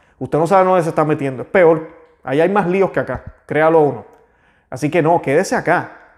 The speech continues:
y demos testimonio dentro de la iglesia. Ayudemos a otros a ver cuál es el verdadero catolicismo y apoyemos a las comunidades tradicionales.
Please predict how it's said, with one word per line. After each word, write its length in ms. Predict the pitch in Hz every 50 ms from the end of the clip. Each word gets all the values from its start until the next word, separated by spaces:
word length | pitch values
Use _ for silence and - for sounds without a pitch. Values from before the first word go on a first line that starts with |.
| _ _ _ _ _ _ _ -
y 120 | 147 135
demos 280 | 120 131 151 180 185 -
testimonio 600 | - 170 - - 160 147 139 139 151 165 165 143
dentro 320 | 131 151 170 170 175 180
de 80 | 170 147
la 60 | 135
iglesia. 340 | 123 131 147 147 - 135 127
Ayudemos 340 | 127 127 127 131 147 160
a 80 | 175 151
otros 300 | 156 165 165 170 165 139
a 100 | 135 127
ver 440 | 131 147 180 190 - - - _ _ -
cuál 200 | 143 143 143 151
es 80 | 151
el 80 | 180 170
verdadero 420 | 160 156 143 135 131 139 156 156
catolicismo 640 | 160 - 165 151 135 123 123 - 214 220 190 147 127 -
y 100 | 131 127
apoyemos 460 | 123 - 135 127 120 120 135 160 170
a 40 | 170
las 100 | 160 151
comunidades 600 | - 143 135 131 127 123 117 113 117 135 139 -
tradicionales. 680 | - 139 123 113 110 - - 110 107 107 110 107 107